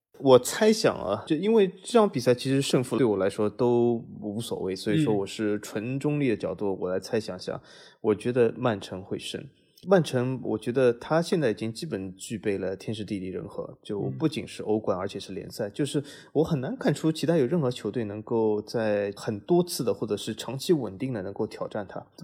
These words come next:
Speaker 1: 无论是从教练还是球员层面，啊，或者俱乐部经营层面。
Speaker 2: 嗯。
Speaker 1: 那么曼城很明显就是我觉得队内其实也很和谐。很多人会讲，呃，和瓜迪奥拉曾经号称竞争的教练，就是很多人讲，啊，他管的球员都是不敬业的，所以说这是球员的问题，不是他的问题。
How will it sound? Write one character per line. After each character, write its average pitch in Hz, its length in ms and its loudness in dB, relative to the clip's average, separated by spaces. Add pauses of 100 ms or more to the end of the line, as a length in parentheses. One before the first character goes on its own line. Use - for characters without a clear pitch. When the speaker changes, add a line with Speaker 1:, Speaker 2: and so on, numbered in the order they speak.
(140)
Speaker 1:
无 123 100 2
论 139 140 2
是 113 100 -6
从 110 200 -6
教 131 180 4
练 104 160 -2
还 101 80 -4
是 101 80 -4
球 101 180 -6
员 98 120 -6
层 95 160 -10
面， - 120 -16 (180)
啊， 95 120 -6
或 98 160 -6
者 98 80 -2
俱 110 140 -6
乐 101 80 -2
部 98 100 -12
经 110 220 -6
营 107 80 -8
层 - 160 -12
面。 - 120 -18 (320)
Speaker 2:
嗯。 135 140 -8
Speaker 1:
那 147 100 2
么 139 260 4
曼 165 200 2
城 120 180 -4
很 117 140 -6
明 101 100 -6
显 104 160 -6
就 101 160 -6
是 - 160 -12
我 95 140 -6
觉 - 100 -10
得 98 280 2 (160)
队 131 120 2
内 104 160 -2
其 95 160 -10
实 98 300 -8
也 98 240 -6
很 110 180 -8
和 92 220 -6
谐。 - 240 -8 (160)
很 127 80 -2
多 151 160 6
人 139 80 6
会 135 220 4
讲， 95 160 -2
呃， 110 260 4 (180)
和 117 160 4
瓜 139 160 4
迪 139 120 6
奥 120 80 8
拉 117 120 4
曾 117 280 -4
经 143 160 2
号 127 160 2
称 120 180 -4
竞 120 160 -2
争 120 140 -2
的 107 120 0
教 98 200 0
练， 95 180 -6
就 101 100 -10
是 - 120 -12
很 95 80 -8
多 107 100 -2
人 110 80 -2
讲， 98 180 -4
啊， 104 80 -4
他 - 200 0
管 120 200 0
的 110 60 -4
球 - 160 -4
员 113 100 0
都 131 140 0
是 120 80 -4
不 113 140 -6
敬 127 200 -4
业 127 120 2
的， 104 60 -2
所 - 180 -2
以 120 80 2
说 113 200 0
这 110 200 -4
是 107 60 -8
球 110 240 -4
员 127 60 -2
的 120 60 -2
问 107 100 -2
题， - 120 -12
不 - 100 -10
是 113 80 -6
他 117 160 -4
的 123 80 2
问 107 100 -4
题。 - 200 -14